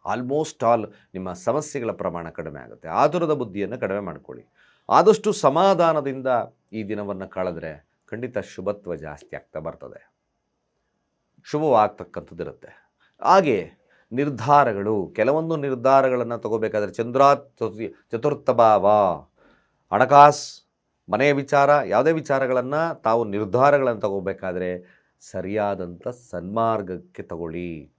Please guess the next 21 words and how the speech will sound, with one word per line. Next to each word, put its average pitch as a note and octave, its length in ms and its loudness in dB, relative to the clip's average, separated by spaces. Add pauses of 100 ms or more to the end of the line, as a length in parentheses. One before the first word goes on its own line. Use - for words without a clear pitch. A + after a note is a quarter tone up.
(120)
ಸನ್ಮಾರ್ಗ F#2+ 520 -4
ಅಂದ್ರೆ G2+ 600 -6
ಯೋಚಿಸ್ಬೇಕು. G2 800 -6 (680)
ಯಾಕೆಂದ್ರೆ G#2+ 280 -6
ನೀವು G#2 600 -8
ಈ G2 200 -12
ದಿನ G#2 120 -6 (460)
ಯಾವ G2 200 -2
ರೀತಿ A#2 300 -6
ಇರುತ್ತೆ G2+ 280 -8
ಅಂದ್ರೆ, G#2 480 -6 (380)
ಯಾವುದೋ G#2 400 2
ಒಂದು D3 380 -2
ನಿರ್ಧಾರಗಳನ್ನ A2 800 -2
ತಾವು F#2 420 -4
ತಗೋಬೇಕು G2+ 520 -6
ಅಂತ F2+ 160 -10
ಅನ್ಕೊಳ್ತೀರಿ, E2+ 800 -8 (1040)
ಅದನ್ನ A2 240 -4
ಡಿಸ್ಕಸ್ A2 560 -8
ಮಾಡ್ತೀರಿ. E2 680 -10